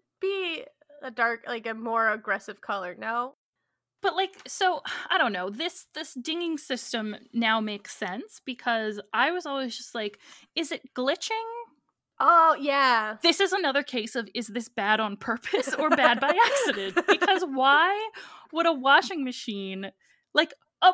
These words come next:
Speaker 2: brand new washing machine that I just put in this house, why would it sometimes wash my clothes and sometimes just not?
Speaker 1: Sometimes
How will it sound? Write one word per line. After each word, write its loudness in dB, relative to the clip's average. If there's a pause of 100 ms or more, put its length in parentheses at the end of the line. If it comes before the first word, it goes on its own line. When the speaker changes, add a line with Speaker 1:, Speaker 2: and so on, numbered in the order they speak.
Speaker 2:
brand 2
new 2
washing 2
machine -6
that -6
I -6
just -6
put 2
in -4
this -10
house, 0 (320)
why 2
would -2
it -10
sometimes 0
wash 0
my -2
clothes -6
and -8
sometimes -6
just -8
not? -10 (240)
Speaker 1:
Sometimes -2